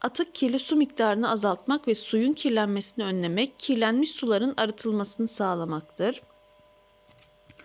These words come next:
Suların kirlenme nedenleri nelerdir? Başlığı altında verilen maddelerden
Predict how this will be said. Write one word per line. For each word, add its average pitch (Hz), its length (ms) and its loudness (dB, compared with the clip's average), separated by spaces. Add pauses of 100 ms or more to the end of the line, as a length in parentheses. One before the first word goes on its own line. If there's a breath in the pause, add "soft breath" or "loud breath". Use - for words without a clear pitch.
(460 loud breath)
Suların 247 460 2
kirlenme 262 500 4
nedenleri 233 560 4
nelerdir? 226 580 2
Başlığı 240 460 2
altında 220 360 0
verilen 220 320 4
maddelerden 202 800 0